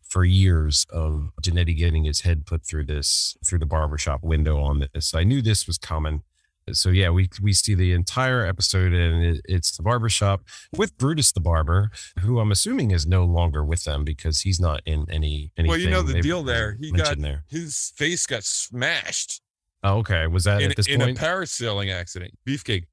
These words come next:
Speaker 2: s-, had his face smashed in.
Speaker 1: God.
Speaker 2: And he wasn't really able to wrestle, so they, they have him interviewing here.
Speaker 1: Yeah.
Speaker 2: And this is the infamous scene where, you know,
Speaker 1: Yeah.
Speaker 2: "What we gotta do with Beefcake? All right, we'll give him a microphone. He could have, have an interview segment."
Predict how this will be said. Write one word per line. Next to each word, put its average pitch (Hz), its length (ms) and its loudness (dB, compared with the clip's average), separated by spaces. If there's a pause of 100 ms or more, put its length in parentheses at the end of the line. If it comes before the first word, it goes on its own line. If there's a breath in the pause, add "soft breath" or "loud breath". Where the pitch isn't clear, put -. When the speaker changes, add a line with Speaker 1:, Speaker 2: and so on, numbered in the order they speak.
(160)
Speaker 2:
s-, - 240 -16 (160)
had 104 180 -4
his 95 140 -4
face 123 240 -4
smashed 85 400 -6
in. 92 200 -8 (360)
Speaker 1:
God. 76 300 0
Speaker 2:
And 117 120 -2
he 113 60 0
wasn't 117 440 -2
really 139 300 2
able 107 200 0
to 101 80 0
wrestle, 101 440 -4
so 101 280 -2
they, 95 340 -4
they 113 160 -2
have 135 180 -4
him 107 140 -4
interviewing 113 520 -4
here. 90 400 -4 (800)
Speaker 1:
Yeah. 73 200 -2 (680)
Speaker 2:
And 101 300 -4 (200)
this 92 140 -4
is 80 60 -10
the 95 140 2
infamous 90 720 -2
scene 87 380 -2
where, 82 320 2
you 101 160 -4
know, 90 60 -2
Speaker 1:
Yeah. 131 120 0
Speaker 2:
"What 120 80 0
we 117 80 0
gotta 127 140 -2
do 120 120 -2
with 101 140 -2
Beefcake? 95 460 -4
All 95 60 -4
right, 87 120 -2
we'll 98 120 -4
give 101 120 -2
him 95 80 -2
a - 20 -2
microphone. 85 480 -6
He 85 100 -4
could 85 260 -6
have, 87 220 -2
have 90 180 -2
an 85 80 0
interview 80 300 0
segment." 76 360 -6